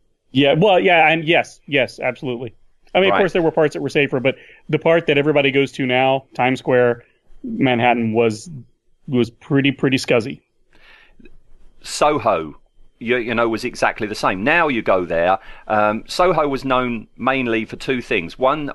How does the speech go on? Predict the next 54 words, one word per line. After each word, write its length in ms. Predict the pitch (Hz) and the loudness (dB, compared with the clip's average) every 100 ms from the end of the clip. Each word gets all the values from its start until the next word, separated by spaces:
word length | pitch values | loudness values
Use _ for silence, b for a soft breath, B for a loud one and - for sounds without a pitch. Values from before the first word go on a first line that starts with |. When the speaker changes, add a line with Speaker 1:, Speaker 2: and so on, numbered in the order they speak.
| - | 0
Speaker 2:
all 240 | 165 160 | 0 2
the 120 | 143 | -2
film, 540 | - 165 156 139 101 - - - | -2 -2 -2 -2 -6 -12 -20 -10
uh, 280 | - 90 87 | -2 0 0
companies 480 | - 104 95 87 80 | -2 -6 -6 -10 -8
were 80 | 85 | -6
there, 200 | 78 78 | -4 -4
the 80 | 82 | -6
film 300 | - 123 104 | -4 -4 -6
distributors 680 | 95 - 113 90 - 80 85 | -12 -10 -10 -8 -10 -12 -12
and 120 | 76 | -8
that 240 | 73 - - _ - | -8 -8 -14 _ -16
were 100 | 92 | -14
still 240 | - 92 | -12 -10
there. 140 | 80 85 | -4 -2
I 60 | |
mean, 160 | 127 123 | -2 -2
Disney's 440 | 180 156 120 92 | 0 0 -2 -8
still 260 | - 95 82 | -8 -8 -8
there, 300 | 80 80 82 | -6 -4 -4
Warner 300 | 101 131 110 | -4 -6 -4
Brothers, 340 | 90 78 78 | -4 -4 -6
that's 180 | - 98 | -4 -6
still 260 | - 107 87 | -6 -8 -8
down 340 | - 90 78 | -4 -4 -4
there. 200 | 76 76 | -4 -4
You 140 | 80 87 | -4 -8
know, 80 | |
you 140 | 87 92 | -8 -4
go 180 | 107 101 | -4 -2
down 320 | 104 98 95 B B B - | -2 -2 -4 B B B -4
Berwick 360 | 117 107 92 - | 0 2 0 -6
Street 480 | - - 82 80 - | -12 -8 -8 -8 -10
and 180 | 85 82 | -10 -8
places 380 | - 95 - 85 | -6 -6 -8 -4
like 200 | 82 80 | -4 -2
that, 280 | 85 71 - | -4 -4 -6
all 140 | 107 | -8
the 60 | 95 | -6
film 200 | 110 101 | -6 -6
companies 340 | - 82 80 - | -6 -8 -10 -10
were 80 | |
there, 160 | 80 80 | -4 -4
but 260 | - 131 123 | -2 -2 0
it 140 | 135 | 0
was 120 | 127 | -2
the 80 | 131 | -4
red 180 | 131 117 | -2 0
light 260 | 123 120 - | 0 0 -4
district 480 | 85 - 80 - | -10 -10 -12 -12
as 140 | 82 - | -14 -2
well, 320 | 101 71 - _ - | 0 0 -4 _ -12
okay? 440 | 87 - 80 85 | -10 -4 -4 -4
So 400 | - 113 95 95 | -4 0 0 0